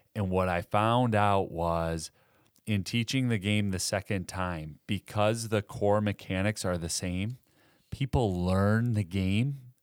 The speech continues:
at roughly the same time and, and, and stumble through that first turn. And the second turn, they figure out what's going on.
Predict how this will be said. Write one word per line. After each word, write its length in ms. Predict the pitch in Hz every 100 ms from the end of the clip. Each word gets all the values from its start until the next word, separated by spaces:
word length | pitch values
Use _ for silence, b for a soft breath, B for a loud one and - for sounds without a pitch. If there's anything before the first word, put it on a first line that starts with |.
| _
at 140 | 95 92
roughly 340 | 101 98 113
the 100 | 92
same 300 | 87 113 107
time 420 | 101 110 107 127 143 _ b b b b
and, 200 | 110 110
and, 220 | 107 90 104
and 180 | 107 92
stumble 400 | - 101 104 107
through 220 | 113 104
that 220 | 101 92
first 300 | - 101 -
turn. 280 | - 90 80 -
And 100 | 92
the 60 |
second 380 | 87 117 110 110
turn, 200 | - 92
they 80 | 87
figure 280 | - 107 92
out 120 | 98 87
what's 200 | 92 -
going 300 | 101 92 90
on. 340 | 95 92 82